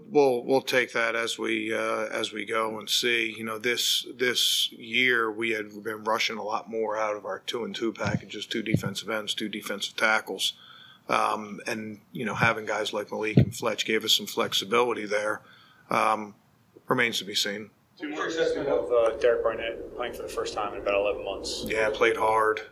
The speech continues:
Speaker 1: You know, he, he always plays hard and gives us, uh, and gives us good energy. Um, you know, I mean,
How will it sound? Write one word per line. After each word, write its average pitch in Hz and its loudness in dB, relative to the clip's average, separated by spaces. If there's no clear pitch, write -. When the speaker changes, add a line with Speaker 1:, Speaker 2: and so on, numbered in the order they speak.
Speaker 1:
You 117 0
know, 110 -2
he, 147 8
he 127 4
always 104 0
plays 98 -2
hard 107 0
and 101 -8
gives 107 0
us, 107 0
uh, 107 0
and 104 -8
gives 107 -2
us 98 -2
good 107 -2
energy. 110 -4
Um, 107 2
you 117 -2
know, 107 0
I 110 2
mean, 107 -2